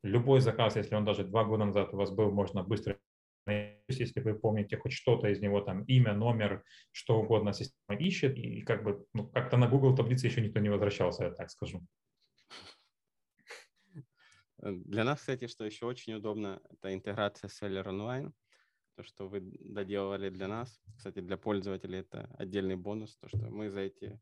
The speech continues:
Speaker 2: доработки уже заплатили, а вы придете и будете пользоваться. <laughs> Вот. А, да, что, во-первых, создаются заявки на отправки через, э, систему Seller Online.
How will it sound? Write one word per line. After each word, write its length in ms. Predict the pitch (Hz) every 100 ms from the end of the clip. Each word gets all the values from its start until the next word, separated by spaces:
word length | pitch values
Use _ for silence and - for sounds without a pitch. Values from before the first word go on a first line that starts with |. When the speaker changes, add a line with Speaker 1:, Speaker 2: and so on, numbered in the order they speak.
| -
Speaker 2:
доработки 520 | 98 98 104 101 104
уже 140 | 98
заплатили, 560 | 92 92 101 98 127 110
а 100 | 95
вы 140 | 98
придете 420 | 98 101 101 98 98
и 40 |
будете 320 | 101 98 -
пользоваться. 540 | - 117 120 117 - 117
<laughs> 400 | 156 143 - - - 196 247 220 139 -
Вот. 360 | 104 117 - - - - -
А, 600 | 104 101 101 101 98 98
да, 420 | - - 104 98 92
что, 420 | - - 98 95 _
во-первых, 400 | - 104 110 104
создаются 560 | - 101 101 101 - 98
заявки 460 | 95 104 147 - 135
на 140 | 120
отправки 480 | 117 113 117 - -
через, 460 | - 107 101 - 101
э, 160 | 95
систему 420 | - - 104 98 98
Seller 320 | - 98 98
Online. 400 | 95 98 98